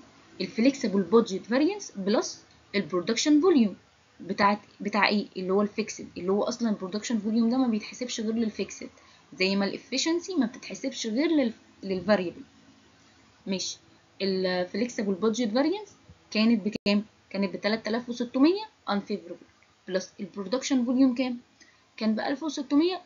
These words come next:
favorable. طب ماشي، واحدة favorable وواحدة unfavorable، فأنا بجيب الديفرنس ما بينهم،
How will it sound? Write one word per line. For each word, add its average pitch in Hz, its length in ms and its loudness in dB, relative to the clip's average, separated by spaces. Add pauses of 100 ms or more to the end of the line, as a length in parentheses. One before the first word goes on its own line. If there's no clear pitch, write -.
(160)
favorable. 185 340 -6 (800)
طب 190 140 -6
ماشي، 208 260 -2
واحدة 208 220 -4
favorable 262 480 -4
وواحدة 220 340 -6
unfavorable، 202 760 -6
فأنا 202 140 0
بجيب 190 240 -2
الديفرنس 269 520 0
ما 311 80 2
بينهم، 302 260 -2